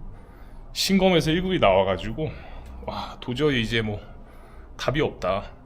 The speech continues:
그래서 뭐 아는 지인, 중학교 때 친구가 방위산업체에 이제 삼촌이 있어가지고 이제 소개를 받아서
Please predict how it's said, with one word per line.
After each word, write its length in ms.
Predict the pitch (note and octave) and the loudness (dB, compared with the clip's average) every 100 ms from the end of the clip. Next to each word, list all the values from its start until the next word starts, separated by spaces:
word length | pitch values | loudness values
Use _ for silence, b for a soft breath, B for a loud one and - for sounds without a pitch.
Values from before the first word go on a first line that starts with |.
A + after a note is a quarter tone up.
| - | -16
그래서 300 | - B2 A#2 | -4 -2 -2
뭐 320 | G2 F#2+ F2+ F2 | -4 -4 -4 -2
아는 380 | A#2+ C3+ E3+ D#3+ | 2 2 2 0
지인, 500 | - B2 A#2 G2+ - - - - | -2 0 -2 -4 -8 -16 -16 -4
중학교 320 | C#3 C3 - | 0 0 0
때 80 | A#2 | -2
친구가 680 | - A3 G3 B2 D3 - B B B - | 0 0 -2 0 -2 -2 B B B -14
방위산업체에 880 | - C#3 F3 E3+ F3 D#3+ E3 D3 B2 | -2 0 0 0 0 0 -2 -2 -2
이제 140 | G2 | -2
삼촌이 420 | - G#3 G#3+ G#3 | -2 -2 -2 -4
있어가지고 640 | A2+ - G2+ F#2+ A2 E3+ B2 - - B B B B B B B B B B B - | -4 -2 -2 -2 -2 -6 -6 -8 -12 B B B B B B B B B B B -18
이제 240 | - G2 E2+ | -4 -2 -2
소개를 420 | - G3+ G#3 F3 | -4 2 2 2
받아서 540 | - F#2+ G2 - F3 | 0 0 0 0 -4